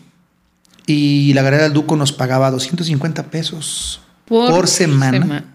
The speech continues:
Speaker 2: sem-, por,
Speaker 1: Por
Speaker 2: pensé
Speaker 1: tres
Speaker 2: que
Speaker 1: días
Speaker 2: por
Speaker 1: de tocar.
Speaker 2: noche. ¡Ah!
Speaker 1: No, por semana. O sea, realmente
Speaker 2: ¡Ah!
Speaker 1: éramos unos niños. O sea, no teníamos gastos. Y la, y la galera dijo, "Yo les doy de cenar.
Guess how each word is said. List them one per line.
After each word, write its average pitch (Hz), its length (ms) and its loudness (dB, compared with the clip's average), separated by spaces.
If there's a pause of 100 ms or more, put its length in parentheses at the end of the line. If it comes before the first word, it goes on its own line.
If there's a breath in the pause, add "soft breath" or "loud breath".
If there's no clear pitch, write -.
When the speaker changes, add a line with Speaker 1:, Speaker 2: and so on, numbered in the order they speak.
Speaker 2:
sem-, 190 320 0
por, 180 180 0
Speaker 1:
Por 147 140 2
Speaker 2:
pensé 214 160 2
Speaker 1:
tres 190 140 4
Speaker 2:
que 170 80 2
Speaker 1:
días 175 200 4
Speaker 2:
por - 100 2
Speaker 1:
de 269 60 2
tocar. 294 180 2
Speaker 2:
noche. - 380 0
¡Ah! 370 100 0 (200)
Speaker 1:
No, 233 200 2
por 139 140 4
semana. 185 460 2
O 151 60 4
sea, 175 160 4
realmente 220 340 4
Speaker 2:
¡Ah! 440 640 2
Speaker 1:
éramos - 260 2
unos 226 180 4
niños. 202 600 2
O 143 60 0
sea, 143 640 0 (640)
no 156 120 0
teníamos 139 300 2
gastos. - 640 -6
Y 165 100 4
la, 165 160 2
y 165 40 -2
la 165 100 4
galera 170 240 2
dijo, 175 500 -2
"Yo 147 100 -2
les 170 120 0
doy 175 80 2
de 170 80 2
cenar. 175 480 2